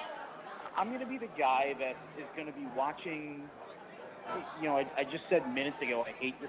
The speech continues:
say the word part-timers, but I'm gonna be the guy watching that. Like, if the Shaq Big Show thing happens, like has been rumored,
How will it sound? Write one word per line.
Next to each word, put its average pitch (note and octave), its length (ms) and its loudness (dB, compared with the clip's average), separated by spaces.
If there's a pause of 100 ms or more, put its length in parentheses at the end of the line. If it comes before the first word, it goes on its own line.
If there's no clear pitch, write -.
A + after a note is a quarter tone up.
say A#2+ 100 2
the A2+ 80 0
word A2+ 240 2
part-timers, A2+ 560 0
but A#2+ 80 -4
I'm C3+ 120 4
gonna F3+ 140 -4
be F3 80 2
the D#3 60 2
guy C#3+ 180 8
watching B2 380 6
that. G#2 220 -6
Like, A2 100 -8 (600)
if E3+ 100 2 (100)
the D3 80 2 (160)
Shaq D#3 220 8 (160)
Big C3+ 140 2 (160)
Show F#3+ 260 4 (160)
thing G#3 240 0
happens, A3 560 0 (400)
like F#3 220 2
has G#3 120 -2
been G3+ 220 0
rumored, A3 360 0